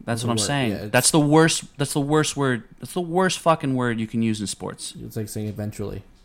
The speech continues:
Speaker 1: Yeah, that's stupid. It doesn't answer any questions.
Speaker 2: Nope.
Speaker 1: Just
Speaker 2: Well,
Speaker 1: pro-,
Speaker 2: it's,
Speaker 1: it
Speaker 2: it's,
Speaker 1: provokes questions.
Speaker 2: it's a good, it's a good answer for him to use, though, just to get out of them stop asking.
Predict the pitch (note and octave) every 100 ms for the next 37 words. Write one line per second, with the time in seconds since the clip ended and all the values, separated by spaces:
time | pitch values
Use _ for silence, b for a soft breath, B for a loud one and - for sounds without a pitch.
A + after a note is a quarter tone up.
0 | - _ E3+ F#3+ F#2+ A#2 D#3+ - - -
1 | - - - - F#3 - - - - -
2 | _ _ _ _ _ _ D3 G3+ F3 B2+
3 | B2+ B2+ A2 - G2 - B2+ D#3+ A2 -
4 | - - - - _ - A2+ A2+ D#3 C#3+
5 | B2+ D#3 C#3 G3 - - F#2+ - - -
6 | A#2 A#2 A#2 - A#2 G#2+ A#2 A2 D3+ A#2
7 | G2+ A#2+ E3 A2 D#3 E3+ B2 A2+ A2+ -
8 | A2+ A2 A2+ A#2+ A#2+ - - - - -
9 | - - G#2 A2+ A2+ A2 G#2+ A#2 A2 B2
10 | D3+ A2+